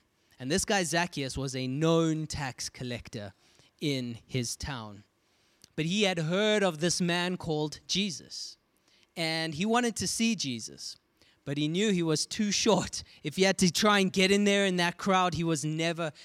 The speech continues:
gonna see Jesus. So what he does is he climbs a tree,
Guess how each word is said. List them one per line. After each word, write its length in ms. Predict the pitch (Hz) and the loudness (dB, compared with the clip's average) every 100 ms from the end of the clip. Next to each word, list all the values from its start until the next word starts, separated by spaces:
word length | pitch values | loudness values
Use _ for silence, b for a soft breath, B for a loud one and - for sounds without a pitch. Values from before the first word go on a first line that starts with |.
| B | B
gonna 220 | - 151 151 | -4 -2 0
see 180 | 180 | 0
Jesus. 340 | 156 147 120 117 | 0 0 -2 -2
So 140 | - | 2
what 140 | 156 185 | 4 4
he 80 | 180 | 4
does 340 | 175 190 185 B B | 4 2 0 B B
is 140 | 156 147 | -8 -6
he 80 | |
climbs 840 | 160 - 190 196 202 202 202 185 - b b | -6 -8 -8 -2 0 0 0 -2 -4 b b
a 80 | 156 | -6
tree, 640 | - - 139 113 98 104 | -4 -2 -4 -6 -10 -16